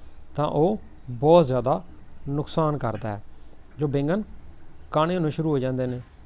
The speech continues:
ਤਾਂ ਮੁਤਾਸਰਾ ਬੈਂਗਣ ਫਿਰ ਜਿਹੜਾ ਨਾ ਤੋੜ ਕੇ ਸੁੱਟਣੇ ਪੈਂਦੇ ਆ, ਔਰ ਕਿਸੇ ਵਜ੍ਹਾ ਤੋਂ ਮਿਕਸ ਹੋ ਜਾਣ ਤਾਂ ਫਿਰ ਮਾਰਕੀਟ 'ਚ ਮਾਲ ਡੀਵੈਲਿਊ ਹੋ ਜਾਂਦਾ, ਮਾਰਕੀਟ ਵੈਲਿਊ 'ਤੇ ਨਹੀਂ ਸੇਲ ਹੁੰਦਾ, ਔਰ ਕਾਫੀ ਜ਼ਿਆਦਾ ਨੁਕਸਾਨ ਦਾ ਬਾਇਸ ਇਹ ਬਣਦੇ ਨੇ। ਤੋ ਇਹਨੂੰ ਰੋਕਣ ਲਈ,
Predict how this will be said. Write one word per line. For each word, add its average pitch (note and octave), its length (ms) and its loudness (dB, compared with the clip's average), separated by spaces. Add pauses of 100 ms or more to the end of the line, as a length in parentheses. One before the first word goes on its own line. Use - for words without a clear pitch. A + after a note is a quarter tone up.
(180)
ਤਾਂ D3 80 -2
ਮੁਤਾਸਰਾ D3 520 6
ਬੈਂਗਣ C#3+ 400 0
ਫਿਰ D3 140 0 (680)
ਜਿਹੜਾ C#3 160 2
ਨਾ D#3 100 2
ਤੋੜ C#3+ 320 2
ਕੇ D#3+ 260 0 (260)
ਸੁੱਟਣੇ E3+ 360 0
ਪੈਂਦੇ B2+ 300 0
ਆ, C#3+ 60 4
ਔਰ C#3 80 2
ਕਿਸੇ D#3 240 0
ਵਜ੍ਹਾ D#3+ 220 4
ਤੋਂ D#3+ 120 0
ਮਿਕਸ E3 280 -2
ਹੋ D3 80 4
ਜਾਣ B2+ 220 0 (400)
ਤਾਂ D3 80 0
ਫਿਰ D#3 120 0
ਮਾਰਕੀਟ B2+ 480 2
'ਚ F#3 200 -2 (840)
ਮਾਲ C3+ 300 8
ਡੀਵੈਲਿਊ C3 500 4
ਹੋ A#2+ 60 0
ਜਾਂਦਾ, A2+ 300 -2
ਮਾਰਕੀਟ B2+ 440 0
ਵੈਲਿਊ B2 320 4
'ਤੇ G3 240 2 (440)
ਨਹੀਂ D#3+ 160 6
ਸੇਲ A#2+ 280 0
ਹੁੰਦਾ, A2 180 -2
ਔਰ C#3 140 2
ਕਾਫੀ D#3 300 2
ਜ਼ਿਆਦਾ C3 260 2
ਨੁਕਸਾਨ B2+ 420 -2
ਦਾ D3 80 2
ਬਾਇਸ A#2 340 0
ਇਹ F#3+ 180 0
ਬਣਦੇ A2 380 -4
ਨੇ। G#2+ 160 -10 (500)
ਤੋ G3 120 0
ਇਹਨੂੰ A3 300 2
ਰੋਕਣ F3+ 320 4
ਲਈ, F3+ 220 2